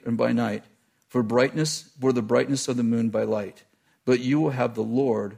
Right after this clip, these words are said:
for an everlasting light. And the Lord and your Lord God will be your glory." <laughs> Whew. I don't know what all that means. Just like it. You ever read the scripture and like,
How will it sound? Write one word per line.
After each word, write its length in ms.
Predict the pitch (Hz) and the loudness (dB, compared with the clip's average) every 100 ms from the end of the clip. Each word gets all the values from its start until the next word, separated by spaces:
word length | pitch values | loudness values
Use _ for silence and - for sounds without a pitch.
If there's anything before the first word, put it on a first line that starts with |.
| _ | _
for 140 | - 113 | -4 -4
an 100 | 117 | -2
everlasting 680 | 113 120 107 107 - 113 | -4 -4 -4 -8 -10 -8
light. 240 | 107 104 - _ _ _ _ _ _ - | -8 -8 -12 _ _ _ _ _ _ -2
And 180 | 120 | 0
the 80 | 117 | 2
Lord 580 | 117 120 127 143 165 175 - _ _ _ - | 0 0 2 2 0 -4 -10 _ _ _ -6
and 200 | 120 127 | 0 2
your 200 | 131 147 | 2 2
Lord 440 | 135 120 110 107 110 - | 0 0 0 -2 -8 -2
God 380 | 120 98 90 92 _ _ _ _ - | 0 0 -2 -10 _ _ _ _ -8
will 100 | 104 | -4
be 120 | 107 | -4
your 140 | 104 | -4
glory." 360 | 98 95 87 - _ _ _ _ _ _ _ _ _ _ | -4 -8 -8 -16 _ _ _ _ _ _ _ _ _ _
<laughs> 100 | - 147 160 131 - _ _ _ _ _ - | -4 -2 0 -4 -8 _ _ _ _ _ -2
Whew. 260 | 320 311 240 - _ _ _ _ _ _ _ 135 | 2 2 0 -10 _ _ _ _ _ _ _ -4
I 60 | |
don't 140 | 127 117 | -2 0
know 120 | 110 | -2
what 100 | 113 | -2
all 120 | 104 | -2
that 200 | 202 - | -4 -2
means. 420 | 120 113 - - _ _ _ _ _ _ _ _ _ _ _ - 104 104 - - | -2 -2 -6 -12 _ _ _ _ _ _ _ _ _ _ _ -16 -16 -16 -20 -14
Just 300 | - 131 - | -4 -4 -4
like 280 | 104 220 214 | -4 -4 -4
it. 140 | 101 - _ _ _ _ _ _ _ | -12 -14 _ _ _ _ _ _ _
You 120 | 127 | 0
ever 100 | 170 | 0
read 200 | 180 165 | 2 0
the 60 | - | 0
scripture 380 | - - 135 147 | -4 -4 -2 0
and 100 | 127 | 0
like, 200 | 110 | 0